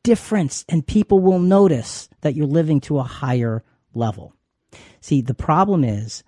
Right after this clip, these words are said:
we live in a day of a dramatic crisis of conscience, morally, ethically, and very much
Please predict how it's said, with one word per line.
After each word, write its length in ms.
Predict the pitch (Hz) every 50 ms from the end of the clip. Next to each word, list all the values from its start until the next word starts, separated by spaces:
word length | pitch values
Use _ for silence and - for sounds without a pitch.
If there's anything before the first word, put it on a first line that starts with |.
| _ _ _
we 160 | 127 135 147
live 160 | 160 175 175
in 100 | 190 185
a 60 | 175 160
day 300 | 151 143 123 120 120 117
of 160 | 139 120 113
a 60 | 113
dramatic 720 | 107 - 123 117 113 120 123 131 139 143 151 - - - _ _ _
crisis 720 | - - - 139 131 127 - - 131 127 - - - - - _ _ _ _ _ _ _ _ _
of 200 | 117 113 - _
conscience, 760 | - - - 120 113 - - - 82 - - - - - _ _ _ _ _ _ _ _ _ _ _ _ _ _ _ _ _ _ _ _ _ _ _ _ _ _ _ _ _ _ _ _ _ _ _ _
morally, 720 | - 135 127 127 135 143 156 170 180 180 180 185 190 190 - - _ _ _ _ _ _ _ _ _ _ _
ethically, 640 | - 147 147 - 160 151 - - 139 135 131 135 135 - _ _ _ _ _
and 240 | 135 123 113 107 107
very 440 | 107 107 117 151 160 165 160 135
much 440 | 120 110 104 101 101 - - - -